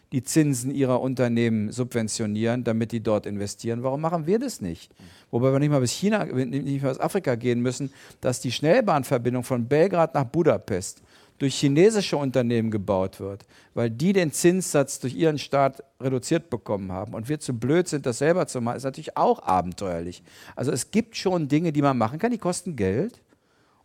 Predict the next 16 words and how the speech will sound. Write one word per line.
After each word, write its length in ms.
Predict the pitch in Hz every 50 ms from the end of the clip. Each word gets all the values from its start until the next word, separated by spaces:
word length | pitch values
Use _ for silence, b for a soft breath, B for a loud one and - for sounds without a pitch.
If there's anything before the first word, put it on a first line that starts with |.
| b -
Und 200 | 196 202 220 -
ich 220 | - 143 - -
hab 220 | 175 180 - _ -
gar 100 | 214 220
kein 220 | 226 - 262 240 214
Problem 440 | - 151 135 117 113 110 110 107 104
damit 280 | 104 101 101 101 98
zu 140 | - - 110 98
sagen, 380 | 90 92 90 87 92 107 156
ja, 400 | 147 110 101 110 113 123 147 98 113
das 220 | 196 139 - -
werden 240 | 120 127 139 165 151
wir 140 | 151 - -
auch 100 | 135 131
mitfinanzieren 880 | 131 156 156 - - 170 160 160 147 151 - - 202 240 262 226 156
müssen. 420 | 123 120 - - 156 175 202 202